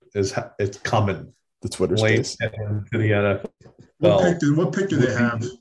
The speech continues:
Speaker 2: They have sixteen, I wanna say.
Speaker 3: Would he, would he do something like
Speaker 2: No, sorry. Uh,
Speaker 3: draft,
Speaker 2: twelve.
Speaker 3: like,
Speaker 2: They have twelve.
Speaker 3: twelve?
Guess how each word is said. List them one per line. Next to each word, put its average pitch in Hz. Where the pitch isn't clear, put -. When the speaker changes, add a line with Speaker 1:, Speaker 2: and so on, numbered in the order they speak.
Speaker 2:
They 101
have 107
sixteen, 123
I 131
wanna 139
say. 151
Speaker 3:
Would 135
he, 180
would 143
he 175
do 170
something 160
like 139
Speaker 2:
No, 90
sorry. 90
Uh, 98
Speaker 3:
draft, 135
Speaker 2:
twelve. 113
Speaker 3:
like, 135
Speaker 2:
They 127
have 143
twelve. 196
Speaker 3:
twelve? 143